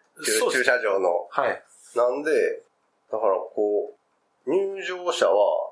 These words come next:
Speaker 1: すぐに出店者の元に買いに行けるというか、出店者の準備が整う前から、
Speaker 2: はい。
Speaker 1: 行こうと思えば行けるみたいな。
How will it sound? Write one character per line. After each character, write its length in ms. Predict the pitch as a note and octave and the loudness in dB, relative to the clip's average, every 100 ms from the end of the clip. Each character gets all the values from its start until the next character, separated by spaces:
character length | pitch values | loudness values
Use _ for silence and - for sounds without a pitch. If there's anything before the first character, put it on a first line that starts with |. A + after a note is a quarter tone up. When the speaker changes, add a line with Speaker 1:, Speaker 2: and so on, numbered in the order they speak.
| - _ _ _ _ | -14 _ _ _ _
Speaker 1:
す 220 | - A3+ | -6 -4
ぐ 180 | F#3+ A#2 | -2 -2
に 360 | A2+ G2+ - - | 0 -2 -4 -12
出 200 | - D3 - | -12 -12 -4
店 180 | D3 C3 | -2 0
者 160 | B2+ F2+ | 2 0
の 80 | F#2+ | 0
元 240 | G#2+ F#2 | 0 -2
に 80 | E2 | -2
買 220 | - G#2+ | 0 0
い 20 | |
に 120 | G#2 | -2
行 80 | G2 | -2
け 60 | A2 | 0
る 140 | C#3+ | 0
と 60 | A#2+ | -2
い 100 | G2 | -4
う 60 | F#2+ | 0
か、 260 | F#2+ F2+ - | 2 2 -2
出 100 | G3 - | -4 0
店 160 | G#3 | 0
者 100 | D#3+ | 2
の 80 | A#2+ | 0
準 140 | F3+ G#3 | 0 0
備 140 | B2 | 0
が 100 | A2 | 0
整 200 | D#3 F#3+ F3+ | 0 -2 -4
う 100 | E3+ | 0
前 180 | E3+ C#3 | 2 2
か 100 | F#2 | 4
ら、 100 | G2+ E2+ - - _ _ _ | 4 2 -4 -14 _ _ _
Speaker 2:
は 160 | C3 | -2
い。 40 | G#2+ | 0
Speaker 1:
行 180 | B2+ - | -2 0
こ 180 | F#3+ | 2
う 20 | D#3 | 2
と 80 | |
思 100 | A2 | 0
え 40 | G2+ | 2
ば 100 | F2+ | 2
行 80 | C3+ | 2
け 80 | |
る 180 | B2 A#2 | 0 0
み 100 | G#2 | 0
た 160 | F#2+ | 2
い 40 | |
な。 80 | F2+ | 4